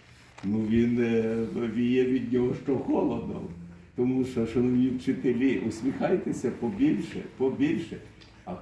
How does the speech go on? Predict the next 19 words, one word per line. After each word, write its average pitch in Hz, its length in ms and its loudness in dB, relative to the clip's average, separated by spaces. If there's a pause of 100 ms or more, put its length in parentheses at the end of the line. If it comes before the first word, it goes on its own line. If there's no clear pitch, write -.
Правда, 110 260 0
є 120 140 4
зміна 127 380 2
погоди, 135 560 0 (360)
можна 95 600 -4 (160)
трошки 95 600 -2 (120)
і, 101 180 -2 (260)
е, 98 220 -2 (340)
примружитися 131 920 4
деколи, 120 840 -2
розумієш, 107 560 -2 (260)
але 98 200 0 (500)
ні 110 140 4
в 107 80 2
якому 113 460 2
ро-, 117 520 0
разі 135 460 -2 (460)
не 92 120 2
піднімати 92 840 -2